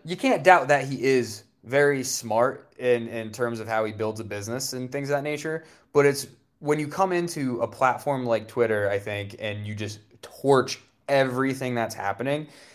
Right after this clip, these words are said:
like, that's a poor design.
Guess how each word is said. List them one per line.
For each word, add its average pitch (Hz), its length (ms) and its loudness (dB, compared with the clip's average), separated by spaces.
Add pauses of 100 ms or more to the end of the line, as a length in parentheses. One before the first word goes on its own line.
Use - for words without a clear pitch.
(160)
like, 123 240 4
that's 151 500 8
a 127 100 -4
poor 135 720 6
design. 107 760 -2